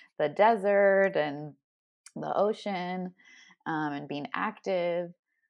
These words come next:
So I think that's hard. And I think, you know, here, like everywhere else, the industry is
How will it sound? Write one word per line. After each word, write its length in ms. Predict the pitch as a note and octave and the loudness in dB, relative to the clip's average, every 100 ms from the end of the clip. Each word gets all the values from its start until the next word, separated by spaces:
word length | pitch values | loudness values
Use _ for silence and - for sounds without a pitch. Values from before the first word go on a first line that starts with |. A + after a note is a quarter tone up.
| _ | _
So 540 | _ - F3 E3 D#3+ - | _ -6 -4 -2 -2 -4
I 120 | D#3+ | -4
think 220 | - E3+ | -6 -8
that's 240 | E3 - | -6 -8
hard. 500 | - E3+ D#3+ D#3+ D#3+ - | -6 -4 -2 -4 -4 -6
And 160 | D3+ D#3+ | -8 -8
I 200 | D#3 D3+ | -8 -10
think, 220 | D#3+ D3 _ _ - | -12 -12 _ _ -8
you 140 | F#3+ | -4
know, 360 | F3+ D#3 D#3 D3+ _ _ | -4 -6 -8 -12 _ _
here, 340 | - F3 E3 | -10 -6 -4
like 180 | D#3+ D#3+ | -4 -4
everywhere 500 | - D#3 D#3 D3+ C#3+ | -6 -4 -4 -4 -4
else, 240 | C#3+ C#3 - | -4 -6 -8
the 100 | - | -8
industry 800 | C#3+ C#3+ - - C#3+ - - - | -8 -10 -14 -12 -10 -8 -8 -8
is 520 | D3 D3 - - - | -10 -10 -16 -20 -20